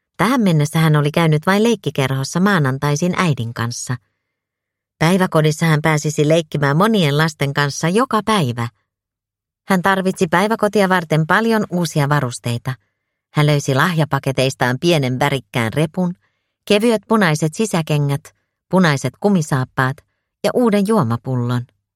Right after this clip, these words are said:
Iidan piti käydä myös lastenlääkärin luona. Päiväkotiin pääsivät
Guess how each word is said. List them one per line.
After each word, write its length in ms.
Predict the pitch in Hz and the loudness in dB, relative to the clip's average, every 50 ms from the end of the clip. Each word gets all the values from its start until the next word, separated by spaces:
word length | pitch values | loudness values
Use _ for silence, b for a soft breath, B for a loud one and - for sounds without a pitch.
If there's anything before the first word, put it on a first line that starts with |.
| _ _ _ _ _ _ _ _ _ _ _ _ _ _ _ _ _ _ _ _ _ _ _ _ _ _ _ _ _ _ _ _ _ _ _ _ _ _ _ _ _ _ _ _ _ _ - 180 | _ _ _ _ _ _ _ _ _ _ _ _ _ _ _ _ _ _ _ _ _ _ _ _ _ _ _ _ _ _ _ _ _ _ _ _ _ _ _ _ _ _ _ _ _ _ -2 0
Iidan 240 | 175 151 147 127 123 | 0 2 0 -2 -2
piti 200 | - 117 - 127 | -4 -4 -4 -2
käydä 300 | - 147 147 139 135 131 | -2 0 0 0 0 0
myös 300 | 131 135 139 135 - - | 0 0 -2 -2 -2 0
lastenlääkärin 840 | 170 170 170 - - 135 123 120 120 120 120 - 123 123 127 127 127 | 0 0 0 0 -2 -2 0 0 0 -2 -2 -4 -4 -2 -2 -2 0
luona. 320 | 131 131 123 120 123 127 123 _ _ _ _ _ _ _ _ _ - | 0 0 -2 -2 -2 -4 -6 _ _ _ _ _ _ _ _ _ -2
Päiväkotiin 560 | 160 180 214 226 226 226 220 202 220 208 196 | -2 0 0 0 0 0 0 0 2 0 2
pääsivät 440 | 208 208 196 185 - 170 165 160 | 2 0 0 0 0 0 -2 -2